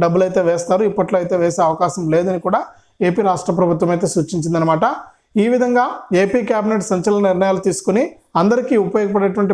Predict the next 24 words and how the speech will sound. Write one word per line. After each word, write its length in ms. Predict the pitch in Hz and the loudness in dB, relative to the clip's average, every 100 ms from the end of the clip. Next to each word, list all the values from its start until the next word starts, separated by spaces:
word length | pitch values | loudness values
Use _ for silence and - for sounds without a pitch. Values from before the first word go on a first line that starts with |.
| 196 | 0
పథకాలను 420 | 226 - 196 190 170 | -4 -2 -2 0 0
అమలు 180 | 175 156 | 0 0
చేయడానికి 420 | 175 170 165 254 330 - _ - | 0 0 0 -2 -2 -8 _ -4
గ్రీన్ 220 | 165 180 175 | 0 0 0
సిగ్నల్ 260 | 180 185 175 | 0 0 0
అయితే 140 | 196 175 | -2 0
ఇచ్చింది. 300 | - 196 349 - _ - 214 | 0 2 0 -4 _ -6 -2
ఇక 80 | 214 202 | 0 0
మీకు 180 | 190 202 | 0 -2
ఏ 40 | 208 | 0
పథకం 260 | 240 233 233 208 | -2 -2 0 2
డబ్బులు 200 | 202 214 | 0 -2
వస్తుందో 220 | - 220 214 | 0 0 2
మీరు 120 | 208 208 | 2 0
కింద 140 | 196 196 | -2 0
కామెంట్లో 340 | 175 180 185 190 | 0 0 0 0
తెలియజేయండి. 520 | 185 180 175 180 185 269 - _ _ 214 | 0 0 2 0 0 -2 -4 _ _ -2
ఏ 40 | 190 | 0
పథకం 280 | 208 208 208 202 | 0 0 0 0
కోసం 260 | 196 202 180 | 0 2 2
ఎదురు 160 | 214 208 | 2 0
చూస్తున్నారో 420 | 226 226 220 208 196 | -2 0 0 2 2
కూడా 100 | 202 196 | 0 0
కామెంట్లో 360 | 180 190 196 | -2 0 0